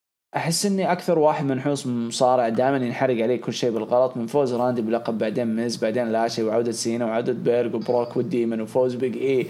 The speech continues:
كل أحداث كبيرة انحرقت علي بشكل غبي، وفقدت متعة المشاهدة، مع إني ما أدخل السوشيال،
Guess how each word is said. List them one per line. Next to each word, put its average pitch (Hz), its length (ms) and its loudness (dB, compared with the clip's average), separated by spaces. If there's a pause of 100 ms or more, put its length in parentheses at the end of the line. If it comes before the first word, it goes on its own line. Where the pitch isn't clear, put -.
(380)
كل 180 140 6
أحداث 151 320 2
كبيرة 147 300 4
انحرقت 131 400 0
علي 131 180 4
بشكل 127 240 -2
غبي، 123 260 2
وفقدت 113 400 -2
متعة 120 400 -2
المشاهدة، 117 520 0
مع 123 160 -2
إني 196 180 2
ما 160 300 4
أدخل 160 240 0
السوشيال، 135 520 0